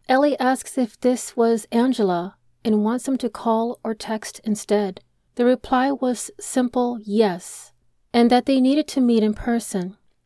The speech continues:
Ellie agrees to meet late after the game at her boyfriend's house. Around ten or eleven P M on that night,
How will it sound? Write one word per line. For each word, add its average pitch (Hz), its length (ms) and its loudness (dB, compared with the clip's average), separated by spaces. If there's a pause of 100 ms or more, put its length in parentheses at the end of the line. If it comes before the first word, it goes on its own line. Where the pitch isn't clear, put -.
(180)
Ellie 262 260 6
agrees 233 400 2
to 233 100 4
meet 220 240 4
late 220 240 4
after 214 300 2
the 196 120 4
game 208 560 4
at 190 140 -2
her 185 100 -2
boyfriend's 196 500 -4
house. 185 520 -10 (520)
Around 262 560 4
ten 294 480 2
or 240 140 2
eleven 233 640 2
P 226 280 0
M 220 340 2
on 208 140 2
that 196 320 0
night, 202 520 0